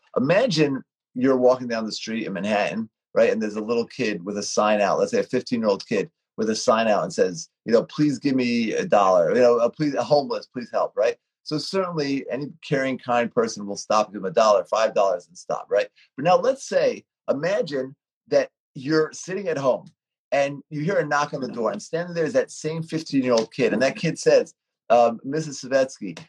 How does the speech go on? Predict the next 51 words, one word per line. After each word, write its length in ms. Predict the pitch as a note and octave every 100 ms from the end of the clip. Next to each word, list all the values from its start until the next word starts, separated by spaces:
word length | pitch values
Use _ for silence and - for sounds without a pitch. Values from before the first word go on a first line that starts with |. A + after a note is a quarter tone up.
| _
I 80 | A#2+
hear 220 | B2+ C#3+
you're 160 | C#3+ B2+
very 240 | C3 B2
charitable, 640 | - C3 B2 A#2 A2 A2
and, 220 | G2+ G#2 -
and 220 | G2 A2
you're, 220 | A2 -
you 140 | F2+ A2
know, 80 |
I 60 | F#2+
was 180 | G2+ -
sent 200 | A2+ A2
here 200 | A#2+ G#2
because 260 | G#2 G#2
I, 180 | G2 G2 -
I 60 | G#2
heard 220 | A2+ G#2+
you 80 | G#2
can 160 | G2+
help 200 | A2 E2
me. 160 | E2 D#2 _ _ -
And 80 | G2+
I'm, 220 | G#2 F#2+
I'm 160 | G2+
homeless 420 | A2 B2+ A#2+ A2 F#2+
and 80 |
I 40 | G2
really 280 | G#2+ A2 G#2
need 180 | G2
help." 240 | G2 E2+ - _ _ A#2
You're 140 | D#3+
gonna 160 | B3 F#3
give 160 | G#3
a 60 | C#3+
lot 280 | B2 D3+ D3+
more 160 | D3
than 160 | B2+ A#2
one 220 | A#2+ B2
dollar, 320 | B2 A#2+ A2
a 80 | G2+
lot 220 | A2+ A2
more 120 | B2
than 140 | A#2 G#2+
five 300 | A2 G#2+ G2+
dollars. 260 | F2+ D2+ F#2+
Why? 220 | F#2+ A2
Because 640 | A2 - - D3+ D#3 C#3 -
the 80 | - - -
kid 300 | F#3 E3+ A#2+ - _ B2
is 180 | -